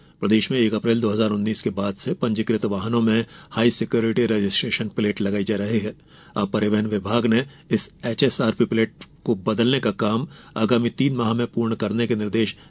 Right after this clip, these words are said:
जिला परिवहन अधिकारियों को दिए हैं। निर्देश में कहा गया है कि अपने जिले के समस्त डीलरों से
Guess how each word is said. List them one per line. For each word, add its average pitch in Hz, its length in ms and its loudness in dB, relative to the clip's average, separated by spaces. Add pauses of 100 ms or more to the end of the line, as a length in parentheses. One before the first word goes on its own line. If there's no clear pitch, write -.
जिला 117 300 2
परिवहन 110 400 0
अधिकारियों 110 480 -2
को 95 240 -4 (300)
दिए 113 200 2
हैं। - 160 -6 (580)
निर्देश 113 360 2
में 135 80 -2
कहा 135 220 2
गया 135 240 0
है 170 120 4
कि 196 100 0
अपने 117 240 0
जिले 107 220 0
के 113 120 0
समस्त 117 460 -2
डीलरों 110 420 -2
से 117 280 0